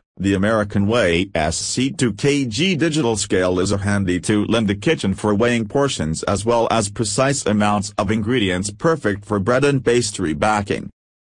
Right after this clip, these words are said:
This precision scale features a large four-by-four inch stainless steel platform, and it also includes two weighing trays which can be used as a protective case when the scale is not in use.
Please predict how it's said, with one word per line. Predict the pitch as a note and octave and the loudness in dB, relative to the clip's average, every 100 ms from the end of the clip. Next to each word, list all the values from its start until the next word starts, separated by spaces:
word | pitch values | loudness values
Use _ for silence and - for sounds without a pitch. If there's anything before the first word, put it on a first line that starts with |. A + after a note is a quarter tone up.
| _ | _
This | F2 G#2 G2+ | -2 -2 -2
precision | - F#2 C3+ B2 G2 F#2+ | -4 -2 0 0 2 0
scale | - C#3 C3 | 0 0 0
features | A#2+ G#2 G2+ F#2+ F#2+ | -2 -4 -2 -2 0
a | A2 | 0
large | A#2 C3 G#2+ | 2 2 0
four-by-four | G2+ D3+ G#2+ F2 F#2 - A2+ G#2 | -2 0 0 2 0 2 2 2
inch | B2 B2+ - | 0 -2 -4
stainless | - A2 G2+ - | -2 0 0 -2
steel | - A2 G#2+ | -2 0 0
platform, | G#2 F#2 D2+ - E2+ E2 F#2+ - _ - | 0 -2 -2 -2 -2 -2 -4 -10 _ -4
and | G2 | 0
it | G#2 G#2 | -2 0
also | G#2 G#2+ G#2+ G2+ | -2 0 0 0
includes | G2+ A#2+ A#2 G2+ | 0 2 2 0
two | - | -2
weighing | G2+ A#2 C#3 C3+ | -2 0 2 0
trays | - A#2 A2+ A#2+ | 0 0 2 0
which | E3 - | -2 0
can | G2 | 0
be | F#2 | 0
used | F#2+ A#2 G2 G2 - | 0 2 2 -2 -2
as | F2 F#2 | 0 0
a | G#2+ | -2
protective | G#2 G#2 C3+ C3 G#2 G2+ G2+ | -2 -2 0 -2 0 -2 -2
case | B2 B2+ - | -4 -2 -2
when | G2 | 0
the | F#2+ | 2
scale | G2 - F#2 F2+ F2+ | 0 0 2 2 0
is | F2+ G#2+ | 0 0
not | A#2+ B2+ | 0 0
in | A2+ A2 | 0 2
use. | A#2 D2 - | 2 0 -4